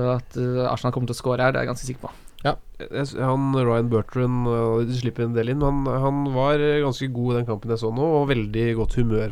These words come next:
Speaker 3: på han. Jeg har litt sans for han, da.
Speaker 2: Ja.
Speaker 3: Så hvis de begynner å snøre igjen igjen, så
Speaker 1: Fin
Speaker 3: er det
Speaker 1: i travet.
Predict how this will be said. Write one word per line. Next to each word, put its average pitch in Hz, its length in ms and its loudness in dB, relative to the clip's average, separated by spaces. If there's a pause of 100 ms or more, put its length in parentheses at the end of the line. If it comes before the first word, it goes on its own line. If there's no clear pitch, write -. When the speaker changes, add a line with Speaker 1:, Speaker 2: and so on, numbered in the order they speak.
Speaker 3:
på 139 80 0
han. 160 160 -2
Jeg 139 160 -2
har 139 240 2
litt 147 160 -2
sans 107 240 -2
for 131 80 0
han, 156 160 4
da. 127 80 -2
Speaker 2:
Ja. 110 160 0
Speaker 3:
Så 139 80 2
hvis 139 80 0
de 139 80 0
begynner 123 240 0
å 127 80 -4
snøre 113 240 0
igjen 110 160 -2
igjen, 147 240 0
så - 80 -4
Speaker 1:
Fin 127 80 0
Speaker 3:
er 127 140 2
det - 20 4
Speaker 1:
i 127 80 2
travet. 123 400 -2